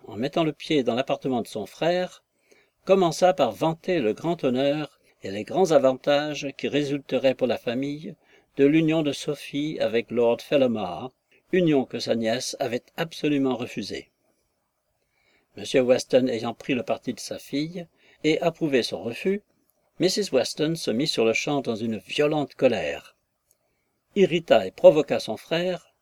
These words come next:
au point qu'il ne put se contenir plus longtemps, et que sa prudence accoutumée l'abandonna.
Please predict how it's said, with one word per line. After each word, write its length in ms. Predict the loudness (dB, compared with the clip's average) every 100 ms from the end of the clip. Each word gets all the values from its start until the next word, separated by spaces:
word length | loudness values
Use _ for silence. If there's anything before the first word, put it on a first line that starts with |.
| _
au 140 | -4 -2
point 220 | 0 0
qu'il 160 | 2 0
ne 60 |
put 220 | 0 -4
se 120 | -4 -6
contenir 460 | -6 -4 -2 -4
plus 180 | -4 -2
longtemps, 460 | -2 -4 -4 -4 -6 _ _ _ _ _ -4
et 80 |
que 120 | -2 0
sa 160 | -2
prudence 580 | -2 -4 -2 -2 -2 -6
accoutumée 640 | -6 -8 -6 -4 -2 -2
l'abandonna. 680 | -2 -2 -2 -2 -4 -6 -8